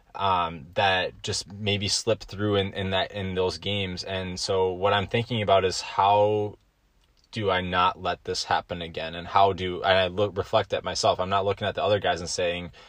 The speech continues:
you know, "Why didn't you make that play?" or "Why didn't you hit and get a hit in this situation?" Because we know,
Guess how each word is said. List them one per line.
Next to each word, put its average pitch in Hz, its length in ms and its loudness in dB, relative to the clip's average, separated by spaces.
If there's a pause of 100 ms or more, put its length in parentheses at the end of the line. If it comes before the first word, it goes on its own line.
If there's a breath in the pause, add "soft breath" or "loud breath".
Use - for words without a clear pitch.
(140 loud breath)
you 104 100 -6
know, 90 120 -4
"Why 110 260 2
didn't 113 300 -2
you 110 120 -2
make 104 220 -4
that 107 220 0
play?" 107 320 2
or 92 240 0
"Why 104 200 2
didn't 113 300 -2
you 107 460 -8
hit 117 260 -2
and 104 320 -8 (100)
get 104 200 -2
a 101 40 4
hit 113 160 2
in 113 80 -8
this 104 140 -8
situation?" 104 540 -4
Because 101 420 -4 (100)
we 117 140 -4
know, 110 160 2